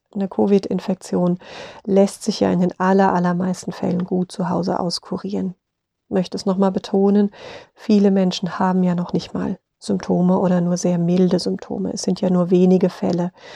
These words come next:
die hier im Krankenhaus behandelt werden müssen und schlimme Verläufe haben. Das ist also auch wieder für die Psyche immer wieder ganz gut, sich das vor Augen zu führen, weil wir von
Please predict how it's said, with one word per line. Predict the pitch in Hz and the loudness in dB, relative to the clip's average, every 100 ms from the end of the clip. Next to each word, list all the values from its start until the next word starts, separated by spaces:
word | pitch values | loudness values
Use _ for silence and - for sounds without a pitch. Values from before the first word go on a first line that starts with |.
| - - - _ | -16 -16 -18 _
die | - 180 | -6 -4
hier | 175 185 185 | 0 0 0
im | 185 | -2
Krankenhaus | 180 170 190 180 185 | -4 -4 -2 -2 -2
behandelt | - 190 180 175 180 202 | -4 -4 -2 0 -2 0
werden | 185 185 | 0 0
müssen | 185 190 196 | 0 -2 -4
und | 202 - | -6 -4
schlimme | 190 180 185 | 0 0 0
Verläufe | 185 180 165 185 - 175 | -2 -2 -2 -4 -6 -6
haben. | 196 - 190 - - - - - | -6 -8 -10 -12 -20 -20 -20 -14
Das | - 190 | -10 -6
ist | 196 | -2
also | - 185 190 | 0 2 4
auch | 185 185 | 4 4
wieder | 196 185 | 4 2
für | - | 2
die | 185 | -2
Psyche | 185 - 190 185 | -2 -2 0 0
immer | 185 175 175 | 0 0 0
wieder | 175 180 | 0 0
ganz | 180 180 - | 0 -4 -4
gut, | 185 185 | -6 -6
sich | - - | -6 -8
das | 180 - | -8 -4
vor | 190 180 | -2 0
Augen | 170 175 | 0 -2
zu | - | -4
führen, | 185 - 190 190 190 | -6 -2 0 2 2
weil | 190 180 | 0 0
wir | 190 190 | 0 -2
von | - 180 180 | -4 -4 -4